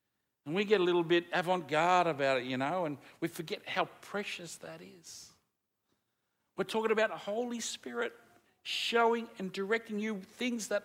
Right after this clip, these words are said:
are to come. Wow. He wants to guide through you. He wants to share with you great treasures. He wants to give you secrets.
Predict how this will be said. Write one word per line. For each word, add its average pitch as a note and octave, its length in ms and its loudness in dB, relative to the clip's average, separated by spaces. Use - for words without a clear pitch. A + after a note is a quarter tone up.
are A3 180 0
to A3 160 -10
come. G3 480 -6
Wow. D3+ 240 -8
He B2 100 -8
wants - 200 -6
to - 80 -10
guide F#3+ 380 -4
through F#3 200 -6
you. D3 240 -10
He E3+ 80 -6
wants F3 160 -4
to C#3 80 -6
share F3+ 360 0
with D#3+ 180 -4
you A2+ 160 -8
great D3+ 240 -2
treasures. A#2+ 640 -8
He D#3+ 80 -6
wants G#3 220 -2
to G3+ 80 -4
give F3+ 200 -4
you G#3+ 80 0
secrets. - 760 -2